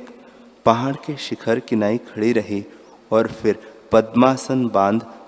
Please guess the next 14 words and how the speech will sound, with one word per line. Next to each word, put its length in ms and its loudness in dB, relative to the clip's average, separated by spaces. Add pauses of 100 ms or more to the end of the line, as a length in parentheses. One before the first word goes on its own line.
(180)
संवित 420 4
सत्ता 840 -4
और 140 -2
निर्विकल्प 920 -2
पद 180 0
में 180 -4
स्थित 340 -12
हुई। 280 -18 (2250)
जब 180 4
प्रारब्ध 600 0 (600)
के 120 0
वेग 500 -4
से 300 -6 (480)
जागा, 460 0